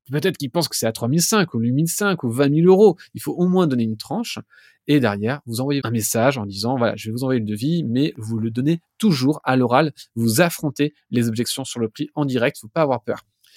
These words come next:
Et au contraire, si vous avez du mal justement à donner votre prix, c'est que derrière, vous avez un problème d'état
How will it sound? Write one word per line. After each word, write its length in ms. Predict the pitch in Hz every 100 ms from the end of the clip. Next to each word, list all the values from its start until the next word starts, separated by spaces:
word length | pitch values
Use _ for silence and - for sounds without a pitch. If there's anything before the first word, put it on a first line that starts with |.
| - - _
Et 220 | 135 - -
au 80 | 185
contraire, 400 | 170 - - _
si 480 | - - - 220 190
vous 120 | 120
avez 120 | 135 135
du 120 | 135
mal 320 | 156 170 123
justement 300 | 117 - 165
à 80 | 120
donner 240 | 113 156
votre 180 | 131 120
prix, 140 | -
c'est 140 | 233 -
que 240 | 160 - 123
derrière, 540 | 147 151 190 233 139
vous 140 | 117
avez 320 | 131 139 196 -
un 60 | 117
problème 380 | - 135 180 -
d'état 320 | 120 131 160